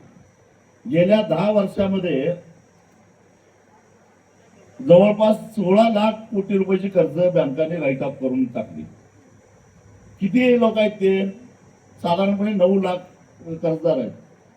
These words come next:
नऊ लाख कर्जदारांचं सोळा लाख कोटी रुपये इतकं, अ, कर्ज राईट ऑफ केली. हे कोणी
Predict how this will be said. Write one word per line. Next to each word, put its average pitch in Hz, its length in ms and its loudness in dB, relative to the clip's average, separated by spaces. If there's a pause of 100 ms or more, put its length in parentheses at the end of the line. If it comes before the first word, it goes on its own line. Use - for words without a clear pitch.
(300)
नऊ 240 380 4
लाख 220 180 2
कर्जदारांचं 196 1200 0 (600)
सोळा 185 460 2
लाख 196 200 -4
कोटी 175 360 -10
रुपये 165 360 -4
इतकं, 165 360 -2 (920)
अ, 143 180 -4
कर्ज 147 300 -6
राईट 156 320 -2
ऑफ 160 200 -2
केली. 107 260 -8 (920)
हे 190 80 -2
कोणी 240 400 0